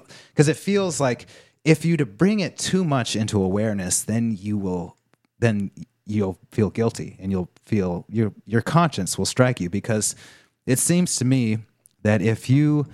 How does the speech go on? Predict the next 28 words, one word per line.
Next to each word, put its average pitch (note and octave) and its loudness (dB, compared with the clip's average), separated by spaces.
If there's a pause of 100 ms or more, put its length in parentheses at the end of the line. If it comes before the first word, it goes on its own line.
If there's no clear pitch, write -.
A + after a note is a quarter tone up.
(260)
if - 0
you B2+ 6
know D#3 4
that E3+ 0
there's C3 0
something C3 2
wrong G2 2
and G2+ 0
there's G2+ 0
an - -2
issue A2+ 2
that's F2+ -2
causing G#2+ 0
you G#2 2
to - -6
suffer F#2+ -2 (880)
and G#2+ 0 (220)
you're A2+ 4
aware A#2 0
of F2 -4
it, A2 -2 (960)
you G#2 2
know B2 4
that B2+ 0
it's G#2+ -2
there, A#2 -2 (320)
but A#2+ 4
you A2 0